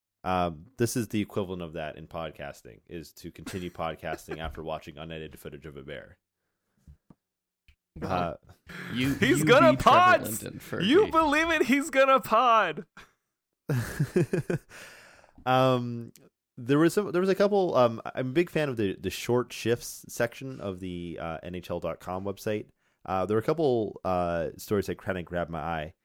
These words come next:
Speaker 1: Uh, one, the U S men's curling team is the, the hottest athletes. Uh, that was phrased poorly. Uh, <laughs>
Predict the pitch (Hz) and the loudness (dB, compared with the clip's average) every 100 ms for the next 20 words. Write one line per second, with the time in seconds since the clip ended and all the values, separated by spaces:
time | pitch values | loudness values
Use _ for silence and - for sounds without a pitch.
0 | _ _ _ _ - 95 90 - 120 127 | _ _ _ _ -4 -2 -2 -4 -4 0
1 | 151 131 - 110 113 110 107 127 139 113 | 0 -2 -10 -8 -6 -6 -4 -4 -2 -4
2 | 107 98 110 107 98 95 90 85 85 92 | -6 -6 -4 -4 -6 -8 -8 -10 -10 -10
3 | 92 87 - _ 98 95 92 117 120 101 | -8 -10 -12 _ -6 -6 -2 -2 0 -2
4 | - - - - 98 95 87 87 82 - | -6 -16 -16 -6 -6 -6 -8 -10 -10 -16
5 | - - _ _ _ - 85 76 95 90 | -20 -20 _ _ _ -6 -6 -4 -4 -6
6 | 78 - - 95 90 - 90 92 110 _ | -6 -14 -12 -6 -6 -6 -6 -6 -8 _
7 | - - - 110 104 104 | -20 -20 -6 -2 0 0